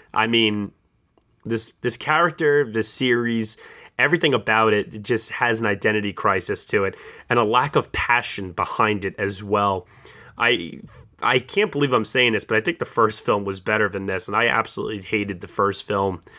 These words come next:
which is crazy to me to think that there's a sequel that is so much worse than the first one, but that's exactly what this is. This gets my lowest rating possible. I never ever give anything a zero out of ten,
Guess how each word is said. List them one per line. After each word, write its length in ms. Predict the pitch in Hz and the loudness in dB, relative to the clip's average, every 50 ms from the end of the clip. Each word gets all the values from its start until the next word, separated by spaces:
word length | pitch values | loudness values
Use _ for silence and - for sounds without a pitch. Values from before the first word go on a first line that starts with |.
| - - - - - - - - - - | -20 -20 -20 -20 -20 -20 -20 -16 -6 -4
which 320 | 104 110 110 113 - - | 0 4 4 2 2 2
is 280 | 107 92 90 - - - _ _ _ _ _ _ - _ | -2 -2 -2 -2 -4 -6 _ _ _ _ _ _ -20 _
crazy 680 | - - - - - 143 139 135 127 123 113 101 107 101 | -10 -8 -6 -2 2 4 4 4 4 2 0 0 0 0
to 80 | 98 | 0
me 260 | 98 95 95 92 92 87 | 0 -2 -2 -2 -2 -4
to 120 | - 110 | -6 -8
think 320 | - - 120 110 101 - - | -2 2 2 2 2 2 0
that 340 | 117 104 95 92 90 - - | 0 0 0 0 -2 0 2
there's 280 | 113 107 104 95 - | 4 4 4 2 -2
a 40 | 101 | -2
sequel 500 | - - - 113 98 - - 110 104 98 | -2 -2 -2 -2 -4 -2 0 2 2 2
that 160 | 92 95 92 | 0 -2 -4
is 100 | 92 - | -2 -2
so 300 | - - - - 120 113 | -2 -2 0 2 2 2
much 240 | 107 101 98 - - | 2 2 0 -2 -2
worse 360 | 101 101 98 95 95 - - | 0 0 0 0 0 -2 -4
than 140 | - 101 95 | -4 -4 -6
the 60 | 95 | -6
first 340 | - - 107 101 95 - - | -6 -4 -4 -2 -2 -4 -4
one, 220 | 104 95 92 92 92 | -4 -6 -6 -6 -8
but 100 | 107 92 | -4 0
that's 220 | 113 113 107 113 | 0 0 0 -2
exactly 340 | 107 104 113 107 101 - - | -4 -2 -2 -2 -2 -4 -8
what 100 | 101 - | -8 -8
this 180 | 101 90 - 110 | -6 -6 -2 0
is. 260 | 107 107 95 - - - - - - - - - - - | 0 0 0 -2 -6 -10 -12 -12 -12 -12 -12 -12 -4 -2
This 160 | 127 120 - | -2 -2 2
gets 200 | - 139 - - | 0 0 0 0
my 480 | 131 120 117 117 113 110 107 107 107 - - - - | 0 2 4 4 6 4 4 2 -2 -8 -12 -8 -6
lowest 580 | 120 104 104 110 113 117 117 117 107 - - | -6 -4 -2 0 2 4 4 4 2 0 -4
rating 520 | 104 98 104 107 107 104 101 95 90 92 90 - - - - - - - - - | -4 0 0 2 2 2 0 -2 -4 -4 -8 -14 -14 -14 -14 -14 -14 -12 -10 -6
possible. 680 | - 131 127 117 - - - 104 104 92 87 87 - - - - - - - - - | 2 4 4 4 4 2 -4 -4 -4 -2 -4 -4 -6 -8 -10 -10 -10 -10 -10 -6 -2
I 80 | 120 123 | -2 0
never 320 | 135 135 147 151 147 175 | 2 4 4 4 4 4
ever 240 | 156 151 135 131 131 | 4 4 2 0 0
give 240 | 117 - 139 123 135 | 0 0 0 0 2
anything 360 | 117 117 120 117 127 120 - - | -2 -2 -2 -4 -4 -4 -4 -4
a 80 | 131 | -4
zero 560 | 107 101 98 113 113 113 107 110 107 104 110 107 | -4 -2 0 2 2 4 4 4 4 4 2 2
out 140 | 110 107 104 | 2 0 0
of 80 | - | -2
ten, 400 | - - 113 107 113 117 113 - | -2 -2 0 0 0 0 -2 -6